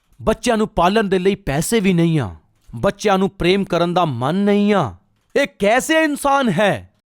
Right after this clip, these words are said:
ਇਸ ਲਈ ਕਹਿ ਰਿਹਾ ਹਾਂ, ਕੰਮ ਦੇ ਵਿੱਚ ਧੀਰਜ, ਉਹ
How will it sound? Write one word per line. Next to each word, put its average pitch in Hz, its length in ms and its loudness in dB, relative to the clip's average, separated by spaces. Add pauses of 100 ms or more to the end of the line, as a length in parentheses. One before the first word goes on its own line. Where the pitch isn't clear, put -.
(360)
ਇਸ 185 220 0
ਲਈ 165 120 0
ਕਹਿ 156 240 0
ਰਿਹਾ 160 200 2
ਹਾਂ, 113 280 -4 (400)
ਕੰਮ 156 260 2
ਦੇ 156 120 4
ਵਿੱਚ 127 400 -2 (680)
ਧੀਰਜ, 175 420 2 (160)
ਉਹ 160 160 0